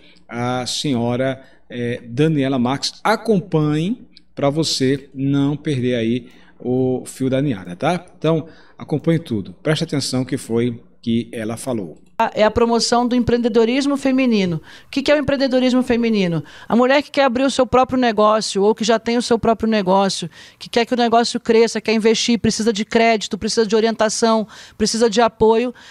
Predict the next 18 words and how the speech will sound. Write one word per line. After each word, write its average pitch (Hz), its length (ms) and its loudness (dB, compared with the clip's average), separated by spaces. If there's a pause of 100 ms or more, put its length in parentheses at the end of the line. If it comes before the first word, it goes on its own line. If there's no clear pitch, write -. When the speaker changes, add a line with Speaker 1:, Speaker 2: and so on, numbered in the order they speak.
(340)
Speaker 2:
A 202 120 0
gente 233 240 -2
também 240 280 2
quer 240 180 0
tá 247 360 2
apoiando 240 680 2
e 240 80 2
orientando. 226 600 2
Então, 220 240 0
hoje 226 240 4
a 233 80 2
Caixa, 208 560 -2 (380)
ela, 208 420 2
a 180 100 2
gente 220 280 -2
tá 226 140 4
agora 214 360 2
operando 208 720 2